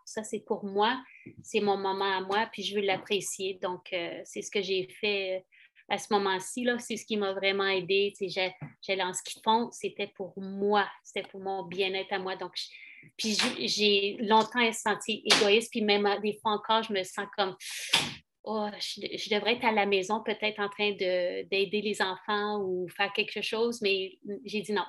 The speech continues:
là, il faut que Chantal passe en premier pour le moment. » Puis la plus belle phrase, plus belle leçon que j'ai eue, c'est qu'en septembre, j'ai parlé à une fille qui s'appelle Nathalie Sirois. Puis je lui disais, tu sais,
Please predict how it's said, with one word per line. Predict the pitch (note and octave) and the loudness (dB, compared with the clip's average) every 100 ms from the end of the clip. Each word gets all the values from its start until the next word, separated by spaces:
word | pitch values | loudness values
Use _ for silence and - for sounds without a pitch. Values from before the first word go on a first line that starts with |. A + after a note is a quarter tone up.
| C4 | -4
là, | G#3 G#3 | -4 -2
il | |
faut | A#3 | -4
que | A3+ G#3 G3 | 0 -2 -2
Chantal | G3 - G#3 A3+ A3 | -4 -4 -2 -2 0
passe | A3+ A3 G#3+ | 0 0 -2
en | |
premier | G#3 G#3+ G3+ G3+ G#3 | -2 -2 0 -2 -2
pour | G#3 | 0
le | G3 | 2
moment. » | F#3 F#3 A#3 C4+ - - - - _ _ - | 0 -2 -4 -6 -18 -20 -20 -20 _ _ -6
Puis | A#3 A3 | 0 4
la | G#3 G#3 - | 6 4 4
plus | C4+ C4+ | 4 4
belle | A3 B3 C4 C4 C4+ C4+ C4 - _ | 6 10 10 10 8 6 0 -4 _
phrase, | - - A#3 B3 B3 A#3+ - - | -4 4 6 6 4 -2 -8 -4
plus | B3+ | 2
belle | A#3 B3+ B3+ A#3 | 8 8 8 8
leçon | A3 - B3+ | 6 4 0
que | B3 A3+ | 2 2
j'ai | G3 G#3 G#3 A#3+ | 4 2 2 0
eue, | |
c'est | A#3+ - G#3+ | -2 0 0
qu'en | G3 F#3+ | 2 0
septembre, | - G#3+ - G#3+ G#3+ A3+ | 2 2 2 0 2 2
j'ai | A3+ G#3 | -2 -2
parlé | G#3+ G3+ G#3 A3 | 2 2 4 2
à | G#3 | 0
une | G#3+ | -2
fille | A3 | -8
qui | |
s'appelle | - G#3 G#3+ G3+ | -6 -2 0 0
Nathalie | G3 G#3 G3+ | -2 -4 -4
Sirois. | - G#3+ G3+ G3 A#3 - _ _ _ _ _ _ - - | -2 -4 -2 -2 -2 -6 _ _ _ _ _ _ -12 -6
Puis | A#3+ G3+ | -2 0
je | A3 | 2
lui | A3 | 2
disais, | E3+ A#3 A3 | 4 6 6
tu | A3 | 6
sais, | G#3 | -4